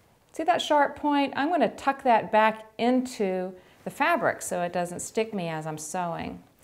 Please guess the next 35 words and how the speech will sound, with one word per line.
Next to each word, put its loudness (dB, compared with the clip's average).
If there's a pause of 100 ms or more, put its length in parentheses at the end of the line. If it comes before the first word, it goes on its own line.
(420)
You -2
have 0
to -8
sort -4
of 0
pinch -2
it 0
together 6
and 0
hold 0
it -4
tight. -4 (2500)
And -8
then -8
add -8
another -6
pin. -8
Put -10
the -4
pins -4
pretty -4
close -4
together 0
so -8
you -6
don't -6
have -10
a -6
gap. -6 (1300)
And 0
then 2
I'll 4
add -2
one -6
more. -6